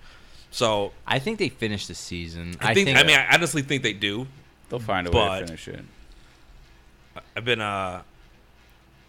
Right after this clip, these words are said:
Speaker 1: I'm a, I've been watching Hard Knocks, and I, you know, I like Hard Knocks, but I really wanna watch this season 'cause it's pandemic season. Dude, the sh-, like,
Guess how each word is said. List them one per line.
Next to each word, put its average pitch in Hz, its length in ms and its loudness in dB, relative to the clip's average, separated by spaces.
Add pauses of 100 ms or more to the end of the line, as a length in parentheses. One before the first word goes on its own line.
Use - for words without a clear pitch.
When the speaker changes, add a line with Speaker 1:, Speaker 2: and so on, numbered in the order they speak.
(120)
Speaker 1:
I'm 98 80 -8
a, 92 160 -10 (400)
I've 95 100 -8
been 98 140 -4
watching 98 300 -4
Hard 95 240 -2
Knocks, 92 340 -8
and 104 100 -8
I, 92 140 -6 (560)
you 165 100 -2
know, 135 60 4
I 139 120 4
like 135 180 4
Hard 131 200 2
Knocks, 131 220 -2
but 107 100 -4
I 98 40 -2
really 107 260 -4
wanna 104 240 -2
watch 101 200 -2
this 98 140 -4
season 123 320 -2
'cause 98 240 -6
it's - 360 -12 (360)
pandemic 95 520 -6
season. 135 460 -2 (960)
Dude, 110 260 -6
the 95 100 -8
sh-, - 320 -6
like, 101 280 -4